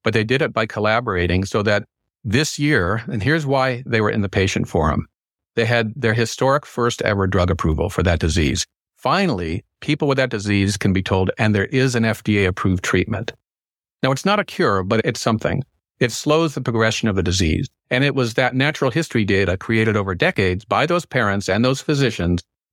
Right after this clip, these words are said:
that was used to compare to the actual clinical trial result. And because they've been working with the F D A, the F D A already was aware how good their database was. The F D A was aware how well structured it was.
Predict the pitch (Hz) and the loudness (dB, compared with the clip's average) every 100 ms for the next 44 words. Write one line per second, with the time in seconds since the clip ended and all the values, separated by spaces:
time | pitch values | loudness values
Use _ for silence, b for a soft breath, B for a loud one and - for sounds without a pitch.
0 | _ - 117 110 101 120 123 - - 107 | _ -2 0 2 2 2 0 -2 -2 -2
1 | - 135 139 135 104 104 113 - 104 104 | 0 0 0 -2 -2 0 0 0 -2 -2
2 | 113 - 120 104 98 - 98 90 87 85 | -4 -2 0 2 -2 0 2 2 0 0
3 | 78 - _ _ _ _ _ - 120 107 | 0 -4 _ _ _ _ _ -2 0 0
4 | 113 151 156 160 139 131 143 139 123 117 | 0 -2 0 0 0 0 0 0 -2 0
5 | 117 127 120 120 151 151 92 120 - _ | 0 0 0 0 2 2 2 0 -6 _
6 | _ _ _ _ - 131 160 156 143 151 | _ _ _ _ -2 0 0 -2 0 2
7 | 165 156 147 139 127 143 151 131 113 117 | 2 2 0 0 0 2 2 0 -4 0
8 | 139 147 123 113 104 107 92 90 90 95 | 0 0 0 0 2 0 0 0 -2 0
9 | 90 87 - 117 139 - 131 123 113 110 | 0 0 0 0 0 0 0 0 0 0
10 | 123 131 123 110 113 110 - - 151 147 | 2 2 0 0 0 -2 -4 -4 -2 -2
11 | - 98 90 98 101 98 | 0 0 0 0 -2 -2